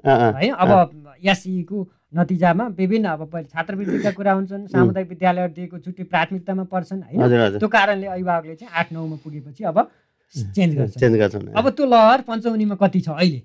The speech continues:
Speaker 1: ओ, अहिले चाहिँ के छ भने, अहिले छ कक्षाबाटै आएकोलाई मात्रै स्कलरसिपको व्यवस्था गर्ने भन्ने छ नेपाल सरकारको।
Speaker 2: ए, अहिले त्यो
Speaker 1: अँ, अहिले पहिला
Speaker 2: परिवर्तन गर्यो।
Speaker 1: नौमा आएकोलाई गरि-, गर्थ्यो, होइन? अहिले छबाट भने
Speaker 2: भनेपछि
Speaker 1: छ।
Speaker 2: अहिले छमा ल्याउन अलि जोड दोड हुने भयो अभिभावक,
Speaker 1: अहिले
Speaker 2: हो?
Speaker 1: अब अभिभावकको यस्तो छ, त्यो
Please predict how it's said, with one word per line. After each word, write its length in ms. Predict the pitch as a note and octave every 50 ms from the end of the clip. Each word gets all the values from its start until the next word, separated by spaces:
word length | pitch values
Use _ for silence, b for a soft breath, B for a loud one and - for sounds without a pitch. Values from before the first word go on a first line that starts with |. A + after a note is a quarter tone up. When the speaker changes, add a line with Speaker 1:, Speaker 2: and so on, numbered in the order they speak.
| _ _
Speaker 1:
ओ, 100 | - A3+
अहिले 380 | A3+ G#3+ A3+ A#3 B3 C4 C4 B3+
चाहिँ 560 | A3 C4+ C4 B3+ A#3+ A3 G#3 F#3 F3+ F3 F3
के 180 | F3 - A3+
छ 60 | G#3 A3
भने, 180 | G#3 G#3+ G#3+
अहिले 160 | G#3+ A3+ A3
छ 160 | G3+ - - G3
कक्षाबाटै 520 | G3 A3 A3+ A3+ A#3 A3+ A#3 A3 A#3 A#3+
आएकोलाई 680 | - - G3+ G3 G3+ G3+ G#3+ G#3 G#3+ G#3+ G#3 G3+ F#3 F3+
मात्रै 380 | F#3+ G3 G3 G3 G3+ G3 F#3
स्कलरसिपको 520 | F3+ - - G3 F#3 E3 - F#3 E3+ F#3 F3+
व्यवस्था 320 | E3 F3+ F3 D#3 - F3
गर्ने 200 | D#3+ E3+ E3+ D#3+
भन्ने 220 | C3 B2 B2+ C#3
छ 80 | C#3 C#3
नेपाल 300 | D#3 D3 C#3+ C#3+ D3 D3
सरकारको। 380 | C#3 - D#3 C#3+ D3+ D3 A#3+ A#3+
Speaker 2:
ए, 40 |
अहिले 280 | - C#3+ D#3 G#3 A3+ A3+
त्यो 240 | F#3 - A#3 A3+ G3+
Speaker 1:
अँ, 240 | - - F3+ F3 F3+
अहिले 160 | F3+ F3+ E3
पहिला 180 | G#3+ G3 G3
Speaker 2:
परिवर्तन 280 | G3 G3 F3+ F3 E3 D3
गर्यो। 140 | C#3+ D3+ D#3
Speaker 1:
नौमा 280 | E3+ F3+ F#3 F#3 F#3
आएकोलाई 400 | E3+ E3+ E3+ E3 E3+ E3+ E3+ E3
गरि-, 540 | D3+ C#3+ D#3 D3+ D#3 D#3 D3 C#3 C#3 C3 C3
गर्थ्यो, 300 | D3+ D3+ D3 - D#3 D#3
होइन? 240 | C#3 B2 C#3 F3+ F3+ - _ _ _ _ _ _ -
अहिले 140 | - C3+ B2+
छबाट 300 | - - C#3+ C#3+ D3 C#3+
भने 180 | C#3+ D3 -
Speaker 2:
भनेपछि 160 | E3 F#3 A#3 C4+
Speaker 1:
छ। 20 |
Speaker 2:
अहिले 280 | - G#3 B3 C#4+ C#4 G#3+
छमा 360 | - - G#3+ B3 C#4+ D#4 D4
ल्याउन 240 | C#4 C#4 C4 C4 C4+
अलि 260 | C4 B3 A#3+ A#3+ A#3+
जोड 240 | G3 A#3 A#3 A3 F#3+
दोड 160 | G3+ G#3+ F#3
हुने 200 | E3+ E3 E3 F3
भयो 100 | E3 D#3+
अभिभावक, 380 | D#3 D#3 D#3+ D3+ C#3+ D3 D#3
Speaker 1:
अहिले 360 | E3 E3+ D#3+ D#3 D3+ C#3+ C#3 C#3
Speaker 2:
हो? 140 | - -
Speaker 1:
अब 200 | D#3 D3 D#3 - -
अभिभावकको 680 | D#3 D#3+ E3+ F#3 F3 C#3 B2+ A#2+ A#2+ C3 C#3+ C#3 D3+
यस्तो 300 | C#3+ C#3+ C3 - - C3
छ, 100 | B2 -
त्यो 1300 | B2 A#2 A2 - D#3 D3+ D3+ D3 C#3+ C3+ C3+ C3 B2+ B2 B2 B2 B2 B2 B2 B2 B2 C3 C3+ C3 -